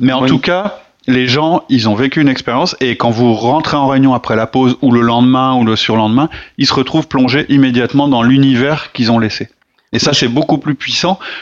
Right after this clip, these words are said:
Speaker 1: que de devoir re-, résumer ce qu'on s'est dit la
Speaker 2: Résumer, tout
Speaker 1: première
Speaker 2: ça.
Speaker 1: fois. Euh, vous vous souvenez, je vous ai envoyé les notes, vous les avez lues. Ah bah non, je les ai pas lues, et cetera, et cetera. C'est beaucoup plus puissant.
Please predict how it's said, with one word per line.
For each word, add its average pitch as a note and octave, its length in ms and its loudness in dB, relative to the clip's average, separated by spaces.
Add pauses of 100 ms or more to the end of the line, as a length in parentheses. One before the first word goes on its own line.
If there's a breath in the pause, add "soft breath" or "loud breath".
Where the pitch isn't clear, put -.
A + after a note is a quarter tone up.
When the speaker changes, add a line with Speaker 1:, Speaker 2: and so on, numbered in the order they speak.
Speaker 1:
que C3 80 0
de A#2+ 100 0
devoir A#2 560 0
re-, D3 240 0
résumer B2 460 0
ce A#2 80 -2
qu'on B2 100 2
s'est A#2+ 160 0
dit A#2+ 140 0
la A#2 80 2
Speaker 2:
Résumer, A#2+ 100 0
tout A#2+ 60 0
Speaker 1:
première A2+ 320 0
Speaker 2:
ça. - 60 -10
Speaker 1:
fois. D3+ 300 0 (300 loud breath)
Euh, A#2 60 0
vous A#2 140 -2
vous B2+ 100 2
souvenez, C#3+ 420 2
je C#3+ 60 2
vous B2+ 140 2
ai - 20 0
envoyé B2 260 2
les B2 100 2
notes, C#3+ 220 0
vous C3 80 0
les A#2+ 160 2
avez A#2+ 220 2
lues. D3 160 2
Ah A#2+ 100 0
bah A2+ 160 0
non, C3+ 140 2
je C3 100 0
les A#2 140 0
ai A2 40 0
pas A2 200 -2
lues, C3+ 260 2
et A#2 80 -2
cetera, G#2 380 -4
et G#2+ 40 -8
cetera. G2 420 -10
C'est B2+ 120 -4
beaucoup E3+ 320 -2
plus D3+ 160 -4
puissant. B2 320 -6